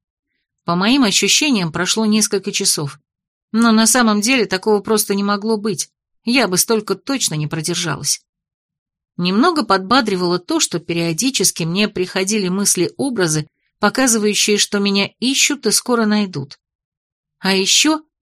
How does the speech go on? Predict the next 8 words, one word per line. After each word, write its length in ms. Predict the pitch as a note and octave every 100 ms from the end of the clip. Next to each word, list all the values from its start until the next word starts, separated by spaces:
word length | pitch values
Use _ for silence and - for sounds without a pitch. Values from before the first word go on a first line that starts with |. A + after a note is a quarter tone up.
| _ _ -
я 180 | G3 A3
каким-то 460 | A#3 A#3+ C4+ A#3 A3+
шестым 680 | - A3+ - - A#3 A#3+ G3
или 180 | F3
уже 300 | F#3 F#3+ A3
седьмым 540 | G#3 - A3 A3+ B3+ E3+
чувством 440 | - B3 - F3+
ощущала, 640 | F3+ - G3 - C#4+ A3